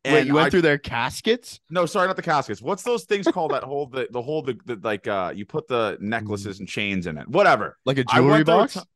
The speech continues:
Speaker 2: yeah, a jewelry box, sorry. And I just took out off, like, all the religious pendants on <laughs> all of them. I mean, I don't know if that's a good thing. Maybe it's bad juju for me. And I just found this one.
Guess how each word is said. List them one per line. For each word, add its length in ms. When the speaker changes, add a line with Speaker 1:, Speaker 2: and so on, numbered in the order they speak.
Speaker 2:
yeah, 160
a 40
jewelry 360
box, 280
sorry. 200
And 140
I 120
just 280
took 220
out 180
off, 260
like, 200
all 160
the 80
religious 480
pendants 500
on 140
<laughs> 40
all 180
of 100
them. 240
I 100
mean, 220
I 80
don't 80
know 80
if 40
that's 180
a 40
good 160
thing. 80
Maybe 160
it's 100
bad 280
juju 340
for 160
me. 220
And 140
I 120
just 220
found 300
this 180
one. 280